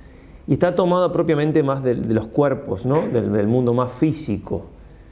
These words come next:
Cuando un cuerpo se lo somete a cierta presión, la capacidad que tiene, por así decir, de volver a, a tomar la forma que tenía antes, eso es resiliencia, como un almohadón, uno lo, lo presiona,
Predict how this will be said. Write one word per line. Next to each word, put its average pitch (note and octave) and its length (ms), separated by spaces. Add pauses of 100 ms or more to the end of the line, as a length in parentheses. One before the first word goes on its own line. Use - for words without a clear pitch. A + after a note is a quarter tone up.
(280)
Cuando A2 280
un A#2+ 160
cuerpo B2 400
se A#2+ 160
lo A2+ 140
somete A#2 520
a G#2+ 60
cierta B2 420
presión, F#3 560
la G#2 140
capacidad A#2 540
que A#2+ 100
tiene, C3 320
por G2+ 140
así G2+ 180
decir, B2 440 (200)
de G#2+ 100
volver G#2+ 360
a, A2 200
a G2+ 140
tomar A#2 460 (100)
la G2 160
forma A2+ 380
que G#2 80
tenía B2+ 380
antes, B2+ 380
eso A2 280
es G2 60
resiliencia, G2 840
como A2+ 180
un G#2+ 80
almohadón, A2+ 720
uno G2+ 220
lo, G2 160
lo G#2 260
presiona, D3 600